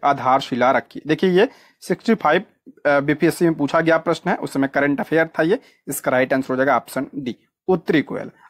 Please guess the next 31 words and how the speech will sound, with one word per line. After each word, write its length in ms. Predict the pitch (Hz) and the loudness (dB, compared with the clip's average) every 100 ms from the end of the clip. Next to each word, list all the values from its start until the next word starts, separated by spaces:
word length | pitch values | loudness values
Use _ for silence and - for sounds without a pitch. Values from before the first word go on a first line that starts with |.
| _ | _
ऑप्शन 420 | 165 165 - 196 | 0 0 -2 -4
क्या 120 | 208 139 | 0 0
हो 60 | |
जाएगा? 160 | 127 139 | 2 0
डी 220 | 131 135 | 0 2
इसका 220 | 131 - - | 0 -2 -6
करेक्ट 320 | - 120 113 | -2 -2 -4
आंसर 160 | 113 - | -8 -4
हो 80 | 120 | 0
जाएगा। 160 | 139 | 0
और 220 | 165 135 123 | 0 0 -2
उत्तरी 340 | 147 135 165 | -4 0 2
कोयल 220 | 165 165 | 2 2
जो 100 | 160 | 2
है 120 | 143 185 | 2 0
ये 160 | 135 | -2
सोन 340 | 127 - 160 131 | -8 -2 0 0
नदी 160 | 113 | -4
की 160 | 120 185 | -6 -8
सहायक 440 | - 120 117 139 311 | -4 -4 -2 -6 -4
नदी 240 | 180 117 | -4 -4
है, 140 | 107 - | -10 -6
अभी 220 | 151 160 147 | -2 0 0
हमने 200 | 113 110 | -2 -8
पढ़ा। 260 | 107 113 - _ _ _ | -12 -12 -16 _ _ _
ऑप्शन 340 | - 151 - 180 | -2 -2 -2 -2
क्या 120 | 160 | 0
हो 20 | |
जाएगा? 180 | 127 143 | 0 0
डी 220 | 170 165 | -2 -4
इसका 280 | 113 - 196 | -6 -2 -2